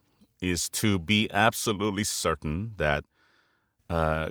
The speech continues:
character voice acting is of genuine interest. Some folks have, want, want nothing to do <laughs> with characters.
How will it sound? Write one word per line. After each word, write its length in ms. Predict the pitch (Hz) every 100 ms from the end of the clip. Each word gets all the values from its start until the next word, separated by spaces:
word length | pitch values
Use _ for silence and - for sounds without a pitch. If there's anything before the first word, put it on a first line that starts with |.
| -
character 560 | - 190 233 - 117
voice 340 | 87 85 82 -
acting 440 | 65 - 65 76
is 500 | - 92 113 98 95 - -
of 340 | 92 107 98
genuine 420 | - 90 104 113 107
interest. 520 | 147 - - - - _ _ _ _ _ _ _
Some 240 | - 143
folks 500 | 135 185 - - - - _ _ _ _ _ - -
have, 220 | 113 107
want, 260 | 110 117 113
want 220 | 110 104
nothing 440 | 113 151 180 202
to 120 | 180
do 280 | 139 127 147
<laughs> 40 | 120
with 100 | 107
characters. 840 | - 98 82 - 69 - - -